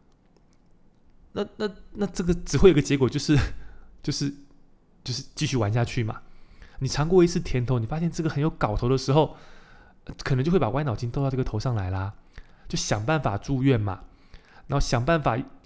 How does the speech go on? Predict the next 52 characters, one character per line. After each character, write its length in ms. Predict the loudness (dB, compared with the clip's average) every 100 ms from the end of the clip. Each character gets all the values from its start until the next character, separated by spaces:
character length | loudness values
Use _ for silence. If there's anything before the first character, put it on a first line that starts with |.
| -4
搞 140 | -2
到 160 | 0 2
越 160 | 4
多 120 | 2 2
的 100 | 0
自 240 | -2 -2
费 160 | 2 4
越 160 | 4
好 260 | 4 -2 -10
嘛， 200 | -12 -16 -20 _ _ -4
因 100 | 0
为 180 | 0 -2 -20 -6
花 240 | -2 0
越 120 | 2 2
多 100 | 4
赔 180 | 4
越 160 | 4 0
多 160 | 0 -2
嘛。 200 | -4 -10 -18 -20 -20 -12
那 80 | -6
如 80 | -2
果 80 | 0
又 60 |
像 140 | 0 -2
上 140 | 0
面 80 | 0
讲 160 | -2 -2
的， 60 |
医 100 | -4
生 180 | -4 -2
要 140 | -2
获 200 | 0 0
利， 140 | 0 -2
医 80 | -2
生 240 | -2 -4 -4
有， 240 | -6 -8 -12 -18 -16
有 120 | -10 -8
别 180 | -4
的 80 | -4
考 240 | -4 -4 -4
量， 180 | -6 -8 -6
那 80 |
也 120 | -4 6
配 220 | 6 6
合。 220 | -4 -10 -14 -16 -20 -20 -20 -12
哇， 140 | -6 -4
那， 140 | -2
那， 260 | -4 -4 -2
那 120 | -2
就， 140 | -2 -4
那 120 | -4
就， 220 | -4 -6